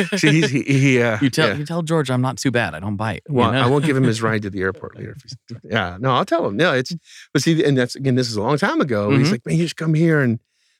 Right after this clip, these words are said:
Speaker 2: the, we're, we're working on a project, uh, where you gotta be able to play guitar and know the history and do the sounds." And there's a thing called Guitar Port.
Speaker 1: Okay.
Speaker 2: It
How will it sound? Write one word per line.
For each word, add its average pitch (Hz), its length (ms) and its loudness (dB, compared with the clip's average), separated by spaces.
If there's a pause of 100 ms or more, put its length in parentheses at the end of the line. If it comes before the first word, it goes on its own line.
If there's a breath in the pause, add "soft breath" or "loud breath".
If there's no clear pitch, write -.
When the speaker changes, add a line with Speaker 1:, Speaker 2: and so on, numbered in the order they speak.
Speaker 2:
the, 113 120 0
we're, 131 320 2
we're 139 220 2
working 135 280 -2
on 127 80 2
a 113 60 -2
project, 117 640 -2
uh, 98 340 0
where 104 260 0
you 110 200 -2
gotta 117 200 0
be 113 160 0
able 107 140 0
to 98 80 -6
play 135 300 -4
guitar 127 480 -4
and 107 100 -4 (260 soft breath)
know 135 140 2
the 113 80 -4
history 131 640 0
and 110 80 0
do 127 100 2
the 107 100 -4
sounds." 123 720 0
And 98 240 -6 (500)
there's 131 100 -2
a 120 40 2
thing 123 140 2
called 107 160 -2
Guitar - 320 -4
Port. - 300 -14 (520)
Speaker 1:
Okay. 107 220 -4
Speaker 2:
It 139 80 -8